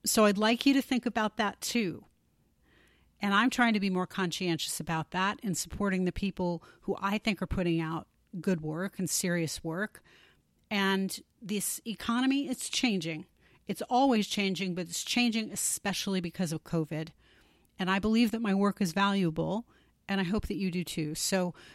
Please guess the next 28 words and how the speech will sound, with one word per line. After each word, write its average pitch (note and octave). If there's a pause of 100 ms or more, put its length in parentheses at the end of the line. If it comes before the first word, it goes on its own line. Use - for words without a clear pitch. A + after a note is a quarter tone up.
please C#4+
consider G3
that. C#4+
You A3
can F#3 (200)
support -
me B3+
at F#3+ (160)
patreon G3
dot F3
com A#3+
slash F3
ancestors F#3
alive. F3+ (560)
I F#3+
will G3
be F#3
deleting G#3+
the G3+
one F#3
and F3+
two -
dollar F3+
levels F#3 (400)
as F#3+
of F3+
June F3
first. -